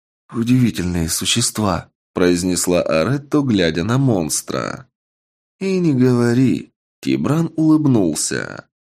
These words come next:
«Мы иногда устраиваем охоту на ящеров-тиранов, ибо доспехи из их кожи хорошо подходят для того, чтобы давать отпор магам культа древнего бога».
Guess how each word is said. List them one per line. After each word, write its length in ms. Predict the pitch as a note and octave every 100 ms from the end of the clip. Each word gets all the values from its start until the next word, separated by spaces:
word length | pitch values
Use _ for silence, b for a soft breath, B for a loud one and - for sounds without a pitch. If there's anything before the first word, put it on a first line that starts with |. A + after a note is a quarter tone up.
| _
«Мы 240 | - F#3+ D3+
иногда 380 | B2 A#2+ D#3 C3
устраиваем 720 | G2+ - D3+ C#3 G2 D#2+ F2
охоту 400 | G2 G#2+ F#2+ F2
на 80 | F2
ящеров-тиранов, 1300 | F2 D#2+ - E2+ E2 - A#2 B2 F#2+ A#1 G1+ - -
ибо 280 | - C#3+ A2+
доспехи 580 | G#2+ F#2+ - C#3 B2+ G#2+
из 200 | G2+ A2
их 220 | A2+ -
кожи 300 | B2+ C3 A2
хорошо 460 | G#2+ G#2 G#2 C3 B2+
подходят 500 | G#2 - A#2+ A#2 G2
для 160 | F#2
того, 300 | F2+ F#2 B2+
чтобы 280 | B2+ G2 F#2+
давать 360 | F#2 C#3+ E3+ C#3
отпор 400 | C3 - G2 F#2+
магам 460 | F2+ D#2+ D#2+ F2+
культа 380 | - E2+ D2 F2+
древнего 560 | F2+ E2 D#2 D#2+ E2+ C3
бога». 840 | B2+ G#2 D2+ C2+ A1+ G1+ G1+